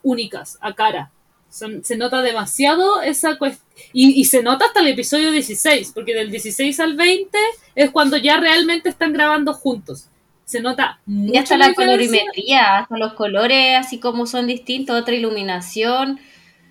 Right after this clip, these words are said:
Speaker 2: Y a-, por lo menos a mí visualmente me hizo mucho ruido.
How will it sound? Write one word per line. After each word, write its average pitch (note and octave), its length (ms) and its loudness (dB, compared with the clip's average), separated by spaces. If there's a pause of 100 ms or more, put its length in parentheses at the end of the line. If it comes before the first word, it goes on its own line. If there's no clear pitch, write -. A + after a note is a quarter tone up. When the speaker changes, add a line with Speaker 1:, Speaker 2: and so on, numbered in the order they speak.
(420)
Speaker 2:
Y A#3 200 0
a-, G#3 100 -2
por G#3+ 140 0
lo G#3 80 2
menos D4 200 6
a - 20 6
mí E4 120 4
visualmente F4+ 640 2
me F4 100 2
hizo F#4 180 -2
mucho D#4+ 300 -2
ruido. A#3 320 -4